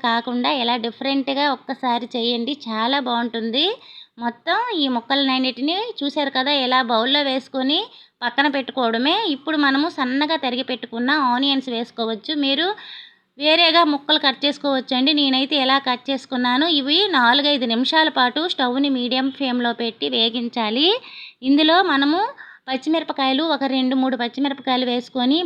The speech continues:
బాగా బ్రౌన్ కలర్ వచ్చే వరకు మనము ఉల్లిపాయలను అయితే బాగా వేగిపోవాలండి. అలా వేగితేనే మనకి ఫ్రై బాగుంటుంది. చూశారు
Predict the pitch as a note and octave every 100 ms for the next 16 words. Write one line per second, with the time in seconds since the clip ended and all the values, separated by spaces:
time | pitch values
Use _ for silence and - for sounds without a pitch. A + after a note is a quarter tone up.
0 | B3 A3+ A#3+ D4 A3 A#3 A#3+ D#4 D4 C#4+
1 | C4 B3 A#3+ C4 A#3+ A#3 C#4 F4 C#4 A#3
2 | C#4+ A4 D5+ _ _ _ _ _ _ _
3 | _ _ _ _ A#3+ C4+ D4+ D4+ C4+ A#3+
4 | A#3+ D#4 C4 A3+ A#3 D4 E4+ C#4+ C4+ B3
5 | B3 A3+ A3 A3 A3+ F4 D#4 C4 A#3+ B3+
6 | D4 D#4 D4+ C4+ A#3+ D4 C4+ B3+ B3+ C4
7 | B3+ B3 A#3+ A#3+ E4+ A#4+ - _ _ _
8 | _ _ _ _ _ _ _ C#4 C4+ C#4+